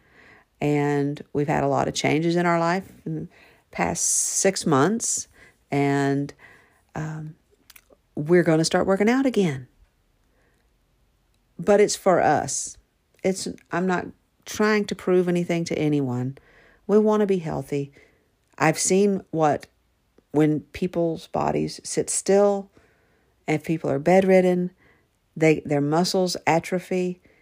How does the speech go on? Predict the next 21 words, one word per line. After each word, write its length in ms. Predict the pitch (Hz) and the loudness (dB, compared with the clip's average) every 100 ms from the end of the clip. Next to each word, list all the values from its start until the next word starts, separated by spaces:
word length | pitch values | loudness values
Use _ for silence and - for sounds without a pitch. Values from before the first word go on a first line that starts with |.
| _ _ | _ _
and 140 | - - | -14 -12
they 100 | 135 | -16
can't 340 | - 180 175 | -4 0 2
even 300 | 175 175 156 | 0 0 -2
support 460 | - - - 170 175 | -2 -4 -2 -4 -2
themselves 420 | 165 - 165 165 | -4 -2 -4 -4
standing 400 | - 151 143 143 | -2 -2 0 0
up. 260 | 165 175 - - - _ - | 0 -2 -8 -20 -20 _ -2
I've, 280 | 151 151 135 - | 0 0 -2 -2
I've 340 | 143 143 139 - | -2 -2 -8 -8
witnessed 440 | 156 190 196 196 - | 0 0 0 -2 0
that 220 | 190 185 | 0 0
recently, 640 | 190 185 175 180 185 185 - - - - - | -2 -2 -4 -2 -4 -6 -12 -20 -20 -10 -2
and 240 | 151 147 | 0 0
I 280 | - 160 175 | 0 2 2
don't 280 | 165 160 123 | 2 0 0
want 220 | 139 139 | -2 -2
that 220 | 139 131 | -2 -2
to 100 | - | -4
be 160 | 139 135 | -4 -4
me. 280 | 131 - | -4 -8